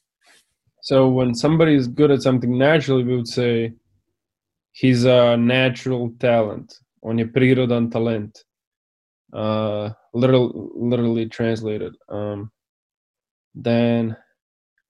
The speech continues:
when somebody doesn't understand something, we wouldn't say that he's dumb if it's like,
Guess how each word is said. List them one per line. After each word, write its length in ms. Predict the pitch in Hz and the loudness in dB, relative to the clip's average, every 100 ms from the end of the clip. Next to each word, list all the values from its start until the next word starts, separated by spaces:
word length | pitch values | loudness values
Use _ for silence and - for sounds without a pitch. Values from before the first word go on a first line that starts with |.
| _ _ - | _ _ -8
when 120 | 120 | -4
somebody 380 | 117 156 160 151 | 0 0 2 2
doesn't 340 | 135 131 127 | 2 2 2
understand 720 | 123 120 117 - 151 156 143 | 2 0 -2 -4 -2 0 0
something, 720 | 127 127 117 117 120 117 117 - _ _ _ _ _ _ _ _ _ _ _ _ _ _ | -2 -4 -4 -4 -6 -4 -6 -10 _ _ _ _ _ _ _ _ _ _ _ _ _ _
we 180 | 120 131 | -8 -2
wouldn't 240 | 156 170 | 2 2
say 220 | 165 160 139 | 4 2 2
that 140 | 123 | 0
he's 300 | 117 - 123 | -2 -4 -4
dumb 340 | 117 131 127 120 | 0 2 2 0
if 160 | 117 | -4
it's 140 | 117 117 | -8 -6
like, 160 | 113 | -8